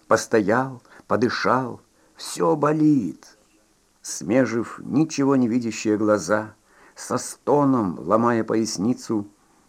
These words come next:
Лёшка нащупал землю под колесом,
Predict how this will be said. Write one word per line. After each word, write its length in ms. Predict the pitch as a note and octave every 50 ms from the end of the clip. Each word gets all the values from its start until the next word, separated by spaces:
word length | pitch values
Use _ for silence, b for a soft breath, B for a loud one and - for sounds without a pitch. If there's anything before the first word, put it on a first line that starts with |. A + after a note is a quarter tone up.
| _ _ -
Лёшка 440 | - D#2 G2 B2 B2 - - - A#2+
нащупал 580 | A#2 A#2 G#2+ - - B2+ B2+ - A#2 A2+ G#2 F#2
землю 560 | - - - - B2 D3+ D3+ D3 D3 C3+ C3
под 160 | C#3 C3+ C3+
колесом, 640 | - C3 B2+ B2+ A#2+ - - C#3 C#3 B2+ G2 D#2 -